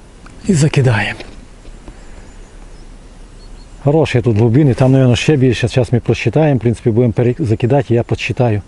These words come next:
на які. Коли воно падає, і будемо приблизно знати.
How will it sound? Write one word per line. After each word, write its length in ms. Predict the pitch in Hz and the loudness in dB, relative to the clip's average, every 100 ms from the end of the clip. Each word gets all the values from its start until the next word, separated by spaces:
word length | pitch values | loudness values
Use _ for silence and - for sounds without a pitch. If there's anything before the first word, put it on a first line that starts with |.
| - - - - - | -12 -20 -20 -18 -2
на 100 | 120 | 0
які. 300 | 110 - 107 - - - - - - - - - - - - - - - - - - - - - - - - - - - - - - - - - - - - - - - - - - - - - | 0 0 -2 -4 -20 -20 -20 -20 -20 -20 -20 -20 -20 -20 -20 -20 -20 -20 -20 -20 -18 -18 -18 -20 -20 -20 -20 -20 -20 -20 -20 -20 -20 -20 -20 -20 -20 -20 -20 -20 -20 -20 -18 -20 -20 -18 -8 0
Коли 240 | 147 135 | 2 4
воно 200 | 131 131 | 4 4
падає, 400 | - 147 127 113 | 2 2 4 2
і 40 | 110 | 2
будемо 240 | 120 95 | 2 2
приблизно 460 | 120 110 123 101 104 | 2 2 2 2 0
знати. 320 | 101 87 | 0 -2